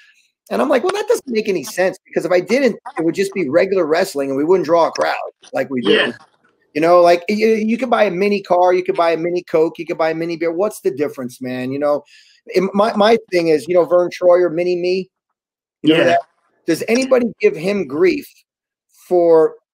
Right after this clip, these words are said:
Speaker 1: being a character in a movie that he's acting like, like he, he's in a knapsack on the back of Mike Myers?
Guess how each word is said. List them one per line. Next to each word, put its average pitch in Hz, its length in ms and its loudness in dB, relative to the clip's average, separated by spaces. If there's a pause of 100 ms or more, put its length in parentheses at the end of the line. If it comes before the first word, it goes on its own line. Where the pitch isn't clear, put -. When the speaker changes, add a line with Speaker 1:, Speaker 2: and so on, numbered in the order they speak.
(260)
Speaker 1:
being 214 340 -4
a 175 280 -4 (140)
character 185 680 -2 (380)
in 185 140 -2
a 190 60 -2
movie 156 680 -2 (520)
that 156 120 -2
he's 147 140 -8
acting 185 340 -4
like, 170 260 -6
like 170 160 0
he, 202 160 -6
he's 196 220 -4
in 226 100 0
a 208 60 0
knapsack 180 640 -6
on 160 100 -4
the 156 80 -6
back 165 280 -4
of 147 100 -12
Mike 151 260 -4
Myers? 151 420 -6